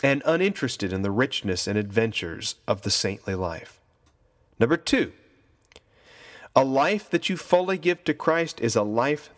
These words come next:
that you will not despise. Luke nine verse twenty-four says, "For whoever wishes to save his life shall lose it." There are no exceptions to this rule, my friends. Live for yourself,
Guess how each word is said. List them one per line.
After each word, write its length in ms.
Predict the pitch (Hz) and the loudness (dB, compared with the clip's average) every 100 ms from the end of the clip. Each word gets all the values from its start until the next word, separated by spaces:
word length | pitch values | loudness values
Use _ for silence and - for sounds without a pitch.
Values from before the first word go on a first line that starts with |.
| - | 0
that 180 | 123 107 | 0 2
you 160 | 110 | -2
will 460 | 101 104 123 131 127 - | 0 2 2 2 -4 -8
not 460 | 104 101 98 - - | 0 0 0 -6 -4
despise. 840 | 98 - - 92 80 78 - - - - - | 0 0 2 0 0 -12 -10 -10 -10 -16 -4
Luke 320 | 127 175 - | 2 2 2
nine 400 | 143 147 165 165 | 0 2 2 -2
verse 240 | 143 139 - | -2 -2 -4
twenty-four 640 | - 135 117 - 120 104 | -2 0 -2 2 2 2
says, 420 | - 95 90 87 - - - | -2 -2 -2 -4 -10 -20 -10
"For 220 | - 117 | 2 4
whoever 400 | 110 110 147 180 | 4 2 2 0
wishes 380 | 170 165 156 - | 0 0 -2 0
to 120 | 110 | 0
save 500 | - 131 143 160 151 | 2 2 0 -2 0
his 260 | 143 123 117 | 0 0 0
life 300 | 117 101 - | 0 0 -2
shall 280 | - 95 | 0 0
lose 320 | 90 98 95 - | 0 -4 -4 -6
it." 220 | - - _ _ _ _ _ _ _ - | -8 -20 _ _ _ _ _ _ _ -4
There 160 | 113 | -2
are 40 | 147 | 0
no 160 | 175 | 0
exceptions 580 | 190 - 160 - 131 117 | -2 0 0 2 -2 0
to 60 | 113 | -2
this 200 | 107 - | -2 0
rule, 260 | 127 110 | 2 2
my 180 | 90 85 | 0 -6
friends. 540 | - 90 85 90 - - _ _ _ _ _ _ | -2 -4 -2 -4 -8 -10 _ _ _ _ _ _
Live 300 | 110 147 190 | 2 2 2
for 120 | - | -4
yourself, 680 | 196 196 - 190 202 208 - | 0 0 2 0 0 -4 -18